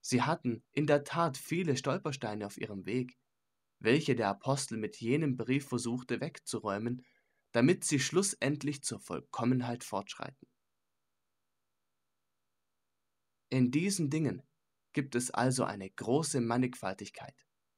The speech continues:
Sehr oft sind die Ersten die Letzten und die Letzten die Ersten.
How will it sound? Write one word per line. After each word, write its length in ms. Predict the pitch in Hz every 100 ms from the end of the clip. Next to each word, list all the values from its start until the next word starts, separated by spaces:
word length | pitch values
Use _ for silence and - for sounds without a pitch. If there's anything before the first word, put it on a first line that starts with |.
| _ _ _ _ _ _ _ _
Sehr 440 | - 123 147 -
oft 280 | - 151 -
sind 200 | - 131
die 120 | 123
Ersten 360 | - 131 - 123
die 100 | 120
Letzten 540 | 107 135 - - 98 - _ _
und 200 | 160 147
die 60 |
Letzten 400 | 120 104 - -
die 160 | 135 127
Ersten. 500 | 110 - - - -